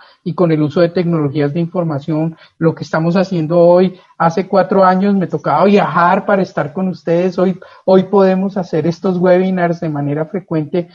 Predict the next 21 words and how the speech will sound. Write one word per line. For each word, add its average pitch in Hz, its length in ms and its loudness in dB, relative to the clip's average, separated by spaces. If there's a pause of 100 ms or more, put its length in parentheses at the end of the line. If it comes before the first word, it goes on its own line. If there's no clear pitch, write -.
(200)
porque 175 340 0
tenemos, 151 600 -4
eh, 151 340 -2
la, 156 100 -6
el, 151 260 0
el, 143 440 -4 (1000)
esa 165 260 2
oportunidad, 170 840 -2
y 202 160 4
eso 196 240 0
también 175 320 -4
se 180 120 -8
puede 170 280 -2
hacer 165 400 -2 (300)
en 175 160 0
las 156 180 -2
ciudades, 139 540 2
combinar 143 500 -2
el 160 140 -4
trabajo 156 420 0
presencial 147 680 -4